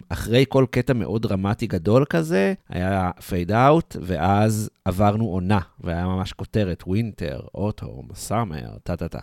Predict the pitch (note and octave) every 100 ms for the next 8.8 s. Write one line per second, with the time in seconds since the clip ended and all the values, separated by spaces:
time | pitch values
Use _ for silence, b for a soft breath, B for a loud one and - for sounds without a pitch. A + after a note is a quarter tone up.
0 | - G2+ F#2 F2 - F#3 F3 D#3 G3+ A#2+
1 | F#2+ F2 F#2+ C3 _ - F2 F2 F#2 F#2
2 | F#2 F#2 G#2+ A2+ A2 G2 B2+ - D#3+ A3
3 | G#3+ D3 - A2+ A2+ G2+ G#2+ F#2+ G#2+ -
4 | F3 - F3+ F#3 F3 E3+ - - - -
5 | C#3+ - B3 F4 - - - C#2+ - -
6 | F2+ F2 E2+ G2 F#2 F2 F#2 F2+ F2+ F#2
7 | C#3 E3 F3 D#3+ _ - E3 F3+ F3 D3+
8 | C3 - C3+ B2 - D3+ E3+